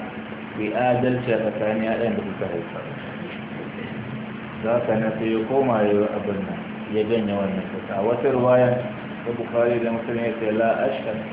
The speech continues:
ala jawri." Ya ce, "Ba zan yi shaida a kan abin da yake zalunci ba." Mun fahimci wannan? A wata ruwaya ya ce, "Sarraka an yakunu ilayka fil birri sawa." Annabi sallallahu alaihi wasallam sai ya ce mishi, "Ah,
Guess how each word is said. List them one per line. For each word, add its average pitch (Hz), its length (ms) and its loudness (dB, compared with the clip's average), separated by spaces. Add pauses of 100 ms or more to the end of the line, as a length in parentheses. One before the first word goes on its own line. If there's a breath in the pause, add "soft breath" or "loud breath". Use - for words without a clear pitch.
(420)
ala 107 340 2
jawri." 98 440 0 (760)
Ya 107 120 -4
ce, 107 160 -2
"Ba 101 140 2
zan 120 180 2
yi 113 160 0
shaida 123 300 2
a - 120 4
kan 117 220 -2
abin 104 320 0
da 104 80 2
yake 107 240 0
zalunci 95 600 0
ba." - 120 -6 (760)
Mun 120 180 -4
fahimci - 360 2
wannan? 113 320 0 (520)
A - 140 -2
wata 160 260 4
ruwaya 123 400 6
ya 117 40 6
ce, 113 160 2 (200)
"Sarraka 123 400 2
an 113 220 4
yakunu 127 500 0
ilayka 120 460 0
fil 107 220 -2
birri 120 380 2
sawa." 110 300 4 (920)
Annabi 117 320 -2
sallallahu 117 300 4
alaihi 113 80 4
wasallam 117 280 2
sai 120 160 0
ya 117 80 0
ce 123 180 -4
mishi, 117 300 -4
"Ah, 120 200 2